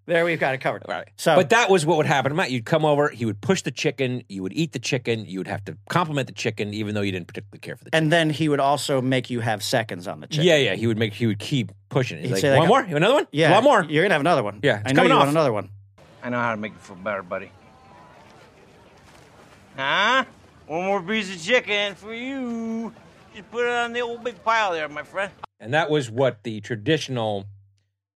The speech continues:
Speaker 2: uh, barbecue at my house was.
Speaker 1: Right.
Speaker 2: And so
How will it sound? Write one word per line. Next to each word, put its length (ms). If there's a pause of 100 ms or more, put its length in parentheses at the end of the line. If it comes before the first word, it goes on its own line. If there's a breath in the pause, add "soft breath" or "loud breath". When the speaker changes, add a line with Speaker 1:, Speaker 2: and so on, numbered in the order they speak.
(240)
Speaker 2:
uh, 180
barbecue 520
at 100
my 160
house 260
was. 540 (180)
Speaker 1:
Right. 200
Speaker 2:
And 140
so 380